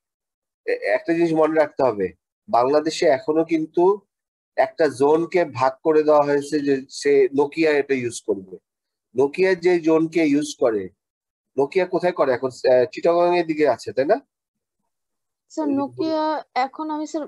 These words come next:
Speaker 2: ওই মানে area বলতে পারবো না, কিন্তু বলতে পারি যে বাংলা লিংকের একটা ছোট project আছে।
Speaker 1: না, বাংলা লিংকে আছে, আহ, আহ, আমি টেলিটকে জানি আছে।
Speaker 2: হ্যাঁ, টেলিটকের
Speaker 1: হ্যাঁ।
Speaker 2: ছোট একটা ইয়ে আছে।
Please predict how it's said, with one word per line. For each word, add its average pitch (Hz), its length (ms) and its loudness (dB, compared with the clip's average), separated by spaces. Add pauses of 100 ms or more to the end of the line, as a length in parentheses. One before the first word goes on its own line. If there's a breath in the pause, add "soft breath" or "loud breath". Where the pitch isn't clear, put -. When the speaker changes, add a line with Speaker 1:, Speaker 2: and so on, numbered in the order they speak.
Speaker 2:
ওই 285 140 -4 (520)
মানে 247 200 -6 (100)
area 269 340 0
বলতে 294 280 -6
পারবো 240 240 -4
না, 226 140 -8
কিন্তু 247 240 -10
বলতে 254 280 -8
পারি 277 160 -6
যে 277 100 -8
বাংলা 240 340 -6
লিংকের 277 320 -8
একটা 269 260 -10
ছোট 269 220 -10
project 226 480 -6
আছে। 190 240 -12 (1300)
Speaker 1:
না, 127 180 2 (140)
বাংলা 135 260 2
লিংকে 170 260 0
আছে, 151 360 2
আহ, 127 600 -2
আহ, 113 480 2
আমি 131 160 -2
টেলিটকে 139 480 -2
জানি 120 300 0
আছে। 113 400 -6
Speaker 2:
হ্যাঁ, 254 160 -6
টেলিটকের 285 380 -6
Speaker 1:
হ্যাঁ। - 180 -2
Speaker 2:
ছোট 269 180 -8
একটা 254 220 -8
ইয়ে 240 180 -4
আছে। 208 300 -16